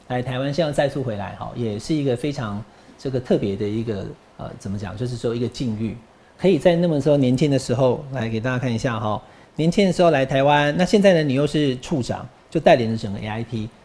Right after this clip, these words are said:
在台湾这边跟台湾的那么多的民众，你也到处去，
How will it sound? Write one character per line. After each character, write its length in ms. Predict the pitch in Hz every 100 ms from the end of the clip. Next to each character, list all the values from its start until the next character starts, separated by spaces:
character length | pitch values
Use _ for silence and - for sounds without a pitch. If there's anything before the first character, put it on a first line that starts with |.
| _
在 120 | -
台 140 | 139 117
湾 160 | 117
这 100 | 117
边 220 | 123 120 120
跟 220 | 120 123
台 100 | 120
湾 160 | 110
的 80 | 110
那 100 | 139
么 120 | 143
多 240 | 123 123 123
的 160 | 117
民 240 | 107 107 120
众， 200 | 135 123
你 60 |
也 80 | 113
到 180 | 101 120
处 140 | 117
去， 320 | 110 - 113